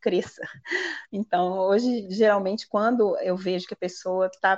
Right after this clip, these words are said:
precisando de um pouquinho mais de informação, essa é a estratégia que eu uso, né? Porque não, não vai gastar o meu tempo, eu não vou me estressar, eu simplesmente ofereço material pra pessoa, se ela quiser ler mais um pouquinho, ouvir uma boa entrevista. Os seus podcasts eu sempre indico,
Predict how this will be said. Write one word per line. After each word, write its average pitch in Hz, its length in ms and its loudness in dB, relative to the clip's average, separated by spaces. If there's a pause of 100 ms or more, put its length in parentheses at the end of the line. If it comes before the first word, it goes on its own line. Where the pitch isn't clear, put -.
(100)
precisando 233 480 0
de 269 60 2
um 254 60 2
pouquinho 254 340 -4
mais 269 140 2
de 240 60 -2
informação, 202 600 -4
essa 196 280 -4
é - 20 -2
a - 20 -2
estratégia 233 420 -4
que - 60 -8
eu - 60 -2
uso, - 240 -12 (340)
né? 202 120 -4
Porque - 180 -2
não, 269 160 0
não 240 300 0
vai 208 200 4
gastar 185 360 2
o 180 40 0
meu 185 120 0
tempo, 226 280 -4
eu 196 40 2
não 185 120 -2
vou 175 160 -2
me 175 100 -4
estressar, 220 560 -2
eu 240 80 4
simplesmente 208 680 -6 (140)
ofereço 208 560 0
material 233 340 0
pra 240 100 -4
pessoa, 269 380 -4
se - 140 -6
ela 170 120 -2
quiser 180 460 0 (600)
ler 226 200 6
mais 185 200 0
um 180 80 -6
pouquinho, 214 500 -4
ouvir 180 280 0
uma 180 140 -2
boa 180 160 -2
entrevista. 185 680 -4
Os - 180 -8
seus 202 260 2
podcasts 175 680 2
eu 180 100 -2
sempre 202 420 -2
indico, 180 560 -4